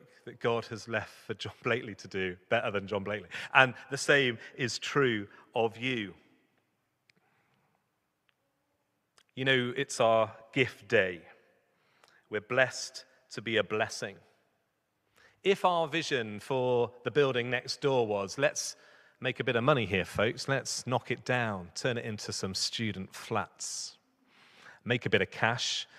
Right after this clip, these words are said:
and Saint Nick's can, you know, fund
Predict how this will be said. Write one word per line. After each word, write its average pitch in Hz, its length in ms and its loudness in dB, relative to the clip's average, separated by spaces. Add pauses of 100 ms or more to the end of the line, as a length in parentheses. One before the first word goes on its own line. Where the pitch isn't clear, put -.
(160)
and 104 180 -2
Saint - 280 -6
Nick's 120 340 -4
can, 104 320 -6 (400)
you 120 80 -6
know, 101 220 -4 (400)
fund 117 560 -2